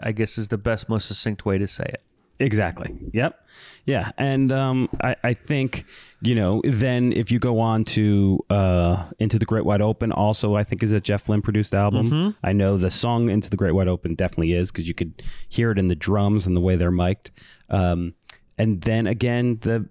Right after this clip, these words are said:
Speaker 2: uh, the anthology, the Beatles, uh, Free as a Bird and Real Love, that has that, that Jeff Lynne sound as well.
Speaker 1: Jeff
Speaker 2: Um,
Speaker 1: Lynne likes, uh, light flange.
Speaker 2: <laughs> Yeah.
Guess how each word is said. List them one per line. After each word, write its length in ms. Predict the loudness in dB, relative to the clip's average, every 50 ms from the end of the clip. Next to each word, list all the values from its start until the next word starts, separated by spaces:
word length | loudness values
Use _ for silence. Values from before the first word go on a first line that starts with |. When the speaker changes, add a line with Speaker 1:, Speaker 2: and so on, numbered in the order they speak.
| -6 -2
Speaker 2:
uh, 420 | 0 2 2 2 2 2 0 0 0 0
the 260 | 2 2 2 2 2 0
anthology, 560 | 0 -2 0 0 -2 0 0 0 0 0 -2
the 80 | -2 0
Beatles, 600 | 0 0 2 2 2 2 0 0 -2 -4 -8 -14 -10 -4
uh, 420 | -2 0 2 2 2 2 2 0 -2 -4
Free 220 | -2 0 0 2 2
as 100 | 0 -2
a 60 | -2
Bird 500 | -2 0 0 0 2 0 0 -2 -2 -6 -6 _ -2
and 240 | 0 0 0 0
Real 220 | 2 2 2 2 2
Love, 420 | 2 2 2 2 2 0 -2 -4
that 220 | -2 -2 -2 0 0
has 240 | 0 0 0 -2 -2
that, 300 | -2 -2 -2 -2 -6 _ _ _ _ _ -4
that 200 | -4 -4 -4 -4
Jeff 280 | -4 -4 -4 -4 -4 -4
Lynne 240 | -2 -2 -2 -4
sound 360 | -4 -4 -4 -2 -2 -2 -4 -4
as 160 | -4 -4 -2
well. 240 | -4 -4 -4 -6 -12 -20 -20 -20 -20 -20 -20 -20 -18 -18 -18 -14 -6 -4
Speaker 1:
Jeff 160 | -2 0 0 2
Speaker 2:
Um, 80 | 0
Speaker 1:
Lynne 120 | 0 0 0
likes, 340 | 0 -2 -2 -4 -6 -10 -10 -6 -2
uh, 200 | -2 0 0 0
light 240 | 0 0 -2 -2 -4
flange. 640 | -4 -2 -2 0 0 -2 -4 -6 -10 -12 -14 -16 -18 -20 -20 _ -20 -20 -18 -18 -18 -18 -20 -20 -20 -20 -20 -20
Speaker 2:
<laughs> 60 | -4
Yeah. 160 | 0 0 0